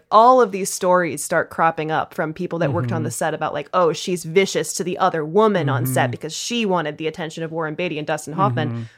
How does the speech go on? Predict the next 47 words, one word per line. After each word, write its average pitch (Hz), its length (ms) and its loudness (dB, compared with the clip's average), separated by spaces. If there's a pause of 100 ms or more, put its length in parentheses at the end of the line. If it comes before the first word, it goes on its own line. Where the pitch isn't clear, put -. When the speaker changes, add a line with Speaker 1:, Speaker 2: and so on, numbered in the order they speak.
Speaker 1:
when 294 100 -4
there's 349 160 0
no 415 160 4
actual 240 460 2
evidence 151 500 -2
of 151 160 -4
that 135 260 0
from 170 160 -6
what 147 140 -2
I 139 80 -2
could 139 200 -10
see. - 300 -8 (380)
Now, 160 300 4
was 190 220 4
Isabella 190 440 2
Adjani 170 340 -2
kind 165 220 -6
of 147 100 -4
ignored 156 560 0
because 220 280 -4
she 190 140 -4
was 160 140 -6
too 185 160 -10
busy 165 320 -4
fighting 165 360 -2
with 170 140 -2
the 165 80 -4
rest 160 240 -2
of 156 40 -8
the 170 60 -2
production 175 540 -4
and 160 500 -6
or 165 220 0
Warren 160 280 -2
Beatty? 170 360 -2 (200)
Yes, - 400 -4
I 196 60 0
don't 196 240 2
think 175 140 -4
she 185 100 -6
got 151 160 0
a 147 40 -2
bunch 143 200 -8
of - 80 -12
attention - 380 -12
on - 120 -12
this. - 240 -12